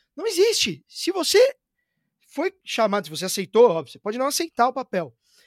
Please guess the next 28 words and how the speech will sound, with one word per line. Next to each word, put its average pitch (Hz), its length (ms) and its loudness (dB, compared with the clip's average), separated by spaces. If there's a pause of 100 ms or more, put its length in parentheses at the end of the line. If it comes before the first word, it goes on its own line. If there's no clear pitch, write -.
(280)
Mas, 185 140 -10
eu, 226 80 -2
por 262 140 0
exemplo, 208 260 -2
com 202 100 -2
a 190 60 2
Fátima 202 300 -2
Toledo, 190 380 0
no 160 100 -8
curso 185 200 -6
que 185 60 -10
eu 147 40 -6
fiz 151 100 -16
com 156 80 -10
a 147 40 -12
Fátima 170 280 -12
Toledo, 220 420 -6
eu 170 80 -4
fiz 359 200 -12
um 466 100 -8
es-, 403 140 -14
um 311 60 -14
estuprador, 240 800 -6
cara. - 260 -14
E 196 160 -12
eu 262 120 -2
abomino 285 480 -6
isso 370 260 -6